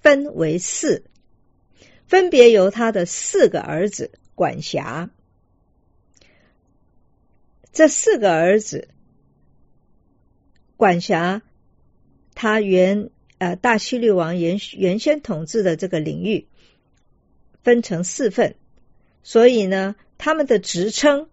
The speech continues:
是分封的王，或者可以翻译成四分领太子。啊，也就是说，罗马政府把大希律王管辖的领土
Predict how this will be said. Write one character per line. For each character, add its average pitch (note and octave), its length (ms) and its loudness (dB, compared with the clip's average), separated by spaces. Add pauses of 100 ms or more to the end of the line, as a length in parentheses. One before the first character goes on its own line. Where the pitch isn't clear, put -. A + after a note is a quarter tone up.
(1080)
是 - 440 0 (400)
分 C4+ 340 4
封 A3+ 300 0
的 F#3 140 0
王， C#3+ 440 -8 (520)
或 B3 200 6
者 F#3 280 0 (760)
可 G3+ 160 2
以 F#3+ 240 4
翻 A3 460 -2
译 G#3+ 100 -2
成 F3 360 -6 (340)
四 D4+ 420 0
分 A#3+ 360 2
领 - 260 -6
太 E3 260 -2
子。 - 320 -14 (320)
啊， - 180 -20 (420)
也 E3 120 -4
就 F3+ 140 -2
是 F3 60 -2
说， E3+ 360 -2 (720)
罗 G3 180 8
马 G#3+ 200 0
政 G#3 240 0
府 E3+ 280 -6 (380)
把 D#3 180 -2
大 A#3+ 240 0
希 A#3+ 220 -4
律 A#3 160 2
王 F3+ 260 0
管 D#3+ 220 -2
辖 E3+ 240 -4
的 F3+ 120 0
领 E3 240 -6
土 - 220 -8